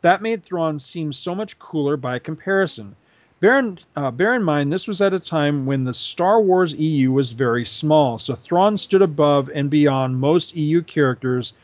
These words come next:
that had appeared up to this point. It's also fair to note my love of Thrawn is limited to the original Th-, uh, Thrawn trilogy.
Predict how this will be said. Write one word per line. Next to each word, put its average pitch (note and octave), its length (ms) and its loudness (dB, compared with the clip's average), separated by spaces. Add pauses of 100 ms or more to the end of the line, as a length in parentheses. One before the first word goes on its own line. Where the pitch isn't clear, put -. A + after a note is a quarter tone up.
(300)
that D3 160 2
had C#3+ 140 4
appeared F3 400 0
up D3+ 220 -2
to - 100 -12
this C3+ 180 -6
point. D#3 440 -8 (880)
It's C#3+ 160 -8
also A#3 280 2
fair G3+ 220 0
to F3+ 100 -2
note C3 340 -2
my C#3+ 140 0
love C#3+ 300 0
of G#3+ 140 0
Thrawn C#3+ 340 -2
is C3+ 260 -6
limited E3+ 600 -2 (340)
to D#3 100 0
the C#3 100 4
original D#3+ 480 0
Th-, C#3 380 -2
uh, C3+ 160 -2
Thrawn D#3 560 2
trilogy. C3 600 -2